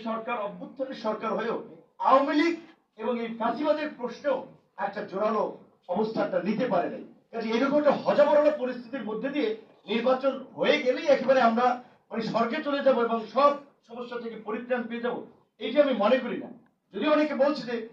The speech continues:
নির্বাচনে একমাত্র পথ সকল সমস্যার সমাধান এবং সকল রোগের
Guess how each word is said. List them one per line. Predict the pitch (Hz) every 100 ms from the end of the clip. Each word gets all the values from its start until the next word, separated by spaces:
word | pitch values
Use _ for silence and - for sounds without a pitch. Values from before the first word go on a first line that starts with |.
| - 214
নির্বাচনে | 262 262 294 311 294 247
একমাত্র | 247 254 294 277 247
পথ | 220 208 -
সকল | 214 262 277 - _ _ _
সমস্যার | 233 247 - 214 - - _ _ _ _ _
সমাধান | - 262 262 226 190
এবং | 202 - 220
সকল | 247 285
রোগের | 254 247